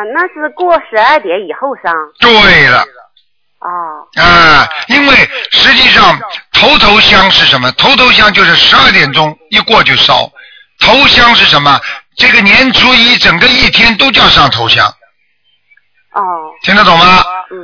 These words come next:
Speaker 2: 头头香的话呢，就是烧得厉害了，就是这个时候啊，天，天上的菩萨、天官呐，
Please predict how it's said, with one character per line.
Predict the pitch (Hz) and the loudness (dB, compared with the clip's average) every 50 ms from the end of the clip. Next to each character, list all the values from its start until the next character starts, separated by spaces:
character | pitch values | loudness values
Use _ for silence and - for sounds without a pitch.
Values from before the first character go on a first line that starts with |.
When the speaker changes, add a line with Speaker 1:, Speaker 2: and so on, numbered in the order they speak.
| - 160 - | -12 -4 -2
Speaker 2:
头 | - 311 294 294 | 0 2 2 2
头 | - - 240 247 | 2 2 2 2
香 | 220 - 240 233 233 226 | 2 2 2 2 2 2
的 | 226 208 | 2 2
话 | 202 220 208 | 2 2 2
呢， | 190 185 180 | 4 2 2
就 | 170 190 196 | 2 2 2
是 | 185 185 165 | 2 2 2
烧 | - - - 202 202 | 2 2 2 2 2
得 | 180 180 175 - - - - - | 2 0 0 -2 -6 -10 -10 -6
厉 | 190 196 180 | -2 0 0
害 | 165 151 147 135 | 2 2 2 2
了， | 131 - - - - - - | 2 0 -2 -4 -8 -6 -4
就 | - 185 180 | -2 0 2
是 | 175 180 170 160 - - - 190 - _ - | 2 2 0 -2 -4 -10 -16 -16 -14 _ -4
这 | - 233 - | -2 -2 0
个 | - | 0
时 | - - - - | 0 2 2 0
候 | - 165 170 | 2 2 2
啊， | 170 160 135 139 | 2 2 2 2
天， | - - - 185 190 180 180 185 160 - - - - - - | 0 0 0 0 0 0 -2 -4 -6 -6 -6 -8 -8 -8 -4
天 | - - 185 185 185 | -2 0 0 0 0
上 | 185 180 175 175 | 0 0 0 0
的 | 165 156 | -2 -2
菩 | - - 135 151 175 | -4 -4 -4 -4 -4
萨、 | 180 180 175 165 156 160 | -2 0 0 2 2 0
天 | 165 170 165 175 170 175 170 | 0 0 0 -2 -2 -2 -4
官 | 147 160 170 170 165 | -2 0 0 0 2
呐， | 165 151 143 139 131 | 2 2 2 2 0